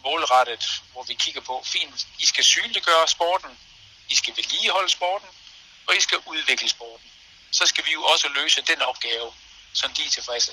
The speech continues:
Så det er klart, at, at den her konstellation, hvordan er det, vi kigger ind i Sverige, den skal vi jo, de ved jo heller ikke, hvordan de ender.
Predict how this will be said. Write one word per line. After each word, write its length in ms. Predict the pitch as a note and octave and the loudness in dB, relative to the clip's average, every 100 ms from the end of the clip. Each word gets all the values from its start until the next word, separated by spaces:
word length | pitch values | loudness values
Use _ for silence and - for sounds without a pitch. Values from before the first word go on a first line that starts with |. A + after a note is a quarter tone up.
| - - - | -8 -18 -8
Så 100 | - | -2
det 80 | D3+ | 0
er 40 | |
klart, 300 | D#3+ D#3+ C#3+ | 4 4 4
at, 140 | C#3+ - | -2 -6
at 160 | C#3+ | -4
den 140 | D#3 D#3 | -4 2
her 140 | D3 | 0
konstellation, 460 | - C#3+ C#3 D#3+ D3+ | 2 -2 0 -2 -2
hvordan 240 | C3+ C#3+ | -4 0
er 60 | C#3+ | 0
det, 100 | - | 0
vi 60 | |
kigger 240 | C3 D3 D3 | -4 -2 -2
ind 100 | C#3+ | -2
i 20 | |
Sverige, 260 | C#3+ C#3 B2+ | 2 2 2
den 100 | D3+ | -2
skal 160 | D3 | 0
vi 80 | D3+ | -2
jo, 120 | C#3+ - - - - - - - | -4 -6 -20 -20 -20 -20 -10 -4
de 100 | D#3+ | -2
ved 120 | D#3 | 2
jo 80 | D3 | 2
heller 140 | - | 2
ikke, 100 | E3 | 2
hvordan 160 | C#3+ D3+ | 0 -2
de 180 | D3+ - - | -4 -4 -2
ender. 260 | D3+ D#3 | 2 0